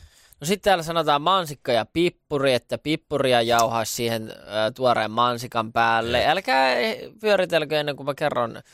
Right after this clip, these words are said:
Speaker 1: Vaikka mansikat ovat pääasiassa makeita, on aivan kypsissäkin marjoissa pientä kirpeyttä. Ja juuri tuon vuoksi mustapippurilla maustetut mansikat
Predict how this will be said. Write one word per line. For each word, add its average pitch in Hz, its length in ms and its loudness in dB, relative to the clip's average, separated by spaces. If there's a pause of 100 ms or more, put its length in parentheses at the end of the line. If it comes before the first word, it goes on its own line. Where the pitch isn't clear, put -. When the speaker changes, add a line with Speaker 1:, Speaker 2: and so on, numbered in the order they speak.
(140)
Speaker 1:
Vaikka 165 200 -2
mansikat 202 440 -2
ovat 160 220 -2
pääasiassa 175 420 0
makeita, 151 440 -2
on 120 100 -2
aivan 139 280 2
kypsissäkin 131 540 -10
marjoissa 120 460 0
pientä 127 360 -4
kirpeyttä. 120 640 -6
Ja 120 180 -2
juuri 151 420 0
tuon 156 420 -2
vuoksi 110 380 0
mustapippurilla 120 800 -10
maustetut 110 420 -4
mansikat 110 440 -8